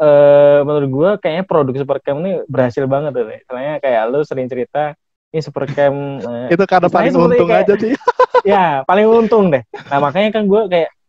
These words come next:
Speaker 1: "Oh, lu Supercamp. Oh, lu Supercamp. Oh, ternyata ada
Speaker 2: Ah.
Speaker 1: Salman ya, dan Rumah Sinau."
Speaker 2: Ah. Rumah
Speaker 1: Ya,
Speaker 2: Sinau
Speaker 1: Rumah
Speaker 2: tuh
Speaker 1: Sinau
Speaker 2: kalau
Speaker 1: sebenarnya gua tahu sih.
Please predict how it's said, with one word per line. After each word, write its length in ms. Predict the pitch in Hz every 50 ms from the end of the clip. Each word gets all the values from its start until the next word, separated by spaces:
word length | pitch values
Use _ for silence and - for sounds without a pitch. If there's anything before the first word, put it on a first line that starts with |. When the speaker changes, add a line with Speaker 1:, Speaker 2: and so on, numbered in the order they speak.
| _ _
Speaker 1:
"Oh, 320 | - 180 202 208 208 196 190
lu 80 | 202
Supercamp. 640 | 214 208 175 170 143 123 - - 131 123 117 113 123
Oh, 80 | 175 190 190
lu 80 | 202 196
Supercamp. 420 | 185 170 - 135 - - 117 113 113
Oh, 80 | 127 135
ternyata 400 | - - 156 160 160 - - -
ada 80 | 165 151
Speaker 2:
Ah. 80 | 127
Speaker 1:
Salman 640 | 123 131 135 135 135 139 139 143 156 156 147 135 123
ya, 160 | 117 110 110 - _ _
dan 160 | - 143 139 143
Rumah 240 | 147 151 143 139
Sinau." 640 | - 156 135 143 139 139 143 143 139 147 139 127 117
Speaker 2:
Ah. 200 | - - - - _ _ _ _ _
Rumah 200 | - 110 113 117
Speaker 1:
Ya, 60 | 127
Speaker 2:
Sinau 100 | 151 160 165
Speaker 1:
Rumah 80 | 165
Speaker 2:
tuh 80 | 170 -
Speaker 1:
Sinau 80 | 175
Speaker 2:
kalau 100 | 202 226
Speaker 1:
sebenarnya 240 | 233 190 175 214 220
gua 140 | 202 196 185
tahu 360 | 185 170 147 139 143 147 156 156 156 139
sih. 200 | - 127 127